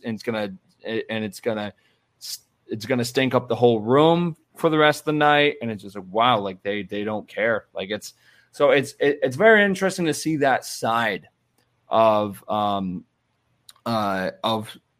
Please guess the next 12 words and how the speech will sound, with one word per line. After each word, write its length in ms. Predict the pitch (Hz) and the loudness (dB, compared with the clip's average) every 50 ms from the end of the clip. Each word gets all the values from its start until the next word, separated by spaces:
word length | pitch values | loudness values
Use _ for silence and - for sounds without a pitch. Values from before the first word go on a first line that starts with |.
| _ _ _ _ _ _ _ _ _ _ _ _ _ _ _ _ _ _ _ _ | _ _ _ _ _ _ _ _ _ _ _ _ _ _ _ _ _ _ _ _
of 320 | 120 123 120 117 107 101 101 | 0 2 2 2 0 -2 -4
the, 460 | 110 113 110 110 110 104 104 98 90 - _ _ _ _ _ _ _ _ _ _ _ _ _ _ _ _ _ _ _ _ _ _ - | -2 -2 0 0 -2 -2 -4 -6 -6 -10 _ _ _ _ _ _ _ _ _ _ _ _ _ _ _ _ _ _ _ _ _ _ -2
of 180 | 120 123 117 113 | 0 0 0 0
the 100 | 113 113 | -2 -2
darker 340 | 104 120 120 117 117 - 123 | 0 0 0 2 0 -2 -2
side 240 | - - 117 110 104 | 0 2 2 2 2
of 80 | 95 | -2
things 240 | - 113 110 104 - | -4 -4 -4 -4 -6
in 60 | 107 | -6
Star 240 | 98 - - 107 110 | -6 -2 0 2 2
Wars, 180 | 110 110 107 - | 2 0 0 -2
because 540 | - 117 120 - 120 110 107 95 - - | -6 -6 -2 0 0 0 0 -2 -8 -12